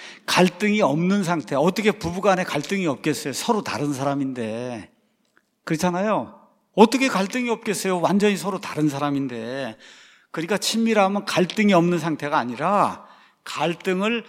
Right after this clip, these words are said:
솔직하게 나누는 능력이다. 제가 그건 조금 있는 것 같아요.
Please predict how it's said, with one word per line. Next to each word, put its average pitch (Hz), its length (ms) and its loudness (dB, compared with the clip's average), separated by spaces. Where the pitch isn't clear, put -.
솔직하게 208 960 0
나누는 151 600 0
능력이다. 127 680 -2
제가 196 240 2
그건 220 400 8
조금 202 260 2
있는 143 260 0
것 127 80 -6
같아요. 113 680 -8